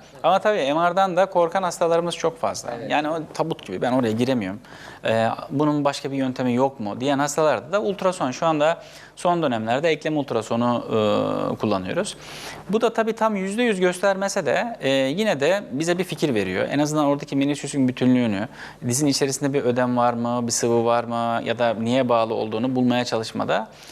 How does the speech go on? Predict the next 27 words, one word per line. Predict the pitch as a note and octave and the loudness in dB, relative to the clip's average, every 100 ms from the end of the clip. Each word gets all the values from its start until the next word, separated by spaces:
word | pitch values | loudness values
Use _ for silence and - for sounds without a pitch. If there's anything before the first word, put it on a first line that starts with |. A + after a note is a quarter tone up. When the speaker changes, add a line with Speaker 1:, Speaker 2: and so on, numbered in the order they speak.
| - - | -20 -8
Speaker 1:
bize | F3+ F3 F3+ | 0 0 2
kolaylık | - F3 E3+ E3+ | 2 2 2 -2
sağlıyor | F3 E3+ G#3 | 0 2 2
ama | F3+ B2 - - - | 2 0 -4 -14 -10
birincil | D#3 F#3+ F#3+ F#3 | -4 -2 0 0
önceliğimiz | C#3 B2 A#2+ C3+ E3 | 0 2 0 -2 -4
M | D3+ | -6
R. | - - - - - | -8 -10 -14 -20 -14
Speaker 2:
Hı | |
hı. | A#2 - A2+ - - - - - | -14 -10 -12 -12 -16 -16 -12 -4
Peki | G3 G#3+ | 0 2
hocam, | F3+ B2+ | 2 0
tanıyı | A2 G#3 E3 F3 | 0 2 4 2
koydunuz, | F3+ D#3 B2+ D3 | 4 2 2 -2
menisküs | D3+ C#3+ - D3 | 0 -2 -2 0
yırtığı | D3+ C3 D3 | 0 2 2
saptadınız | C#3 C#3 A#2 - G#2+ G2+ G#2+ | 2 2 2 -2 -4 -4 -4
bir | |
hastada. | G2+ G2+ - G#2+ B2 F3+ - - - - - | 0 -2 0 0 2 0 -4 -20 -20 -20 -4
Yani | D#3+ D#3 D#3 - | 0 0 -2 -2
anlattıklarınızdan | E3 E3 E3+ E3+ E3+ E3 D#3 E3 | 0 2 2 0 -4 -2 2 2
anladığım | D#3 D#3 E3+ | 4 2 2
kadarıyla | D#3+ D#3+ E3+ D#3+ B2+ | 2 2 4 4 2
herhalde | D3+ D#3 C#3 C3 | 4 2 0 0
bir | C#3+ | 2
yırtık | D3 C#3+ D3 | 2 2 0
varsa | E3+ C#3 - D#3+ | 2 2 2 0